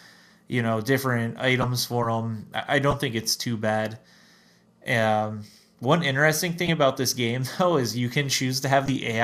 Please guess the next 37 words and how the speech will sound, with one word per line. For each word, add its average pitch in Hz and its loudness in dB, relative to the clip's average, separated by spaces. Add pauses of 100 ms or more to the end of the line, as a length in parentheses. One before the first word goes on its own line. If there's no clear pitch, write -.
I 120 0
play 117 -6
for 151 -6
you. 185 -2
So, 123 0
so 127 0
on 120 -2
some 120 0
of, 120 2
like, 120 2
the 127 -2
harder 110 0
Towers 120 0
of 120 -8
Time, 131 0
you 117 -6
can 113 -8
just 120 -4
have 113 -2
the, 120 -8
the 123 -8
computer 117 -6
beat 120 -8
them 175 -6
<laughs> 175 -8
for 214 2
you. 226 -2 (560)
So - 2
that's, 143 4
like, 156 4
another 131 6
nice 123 2
way 131 4
around 113 2
it. 147 0
Like, 120 0
be-, 147 -8